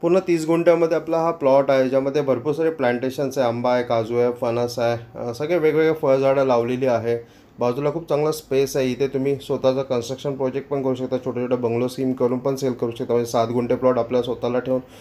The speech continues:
उरलेला एक, अ, तेवीस एक गुंठा तुम्ही plotting करून पण sale करू शकता. तुम्ही हे बघताय की चांगला spacious, अ, जागा आहे इथे, बाहेर साईडला बसायलाही, अ, चांगल्यापैकी, अ, open space ठेवलेली आहे. अ, आणि आतमध्ये मस्त मोठे मोठे, अ, दोन bedroom आहे,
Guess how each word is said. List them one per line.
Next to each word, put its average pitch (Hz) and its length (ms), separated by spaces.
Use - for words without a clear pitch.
उरलेला 131 320
एक, 131 240
अ, 123 220
तेवीस 120 360
एक 139 80
गुंठा 127 260
तुम्ही 135 260
plotting 139 280
करून 139 220
पण 143 180
sale 135 200
करू 127 200
शकता. 120 320
तुम्ही 151 160
हे 165 60
बघताय 156 360
की 160 220
चांगला 156 340
spacious, 156 760
अ, 135 280
जागा 123 380
आहे 131 260
इथे, 127 240
बाहेर 120 240
साईडला 123 300
बसायलाही, 120 500
अ, 120 720
चांगल्यापैकी, 127 640
अ, 123 400
open 120 300
space 135 340
ठेवलेली 123 360
आहे. 120 260
अ, 147 60
आणि 139 380
आतमध्ये 156 480
मस्त 151 340
मोठे 147 300
मोठे, 147 260
अ, 147 420
दोन 131 300
bedroom 127 420
आहे, 127 240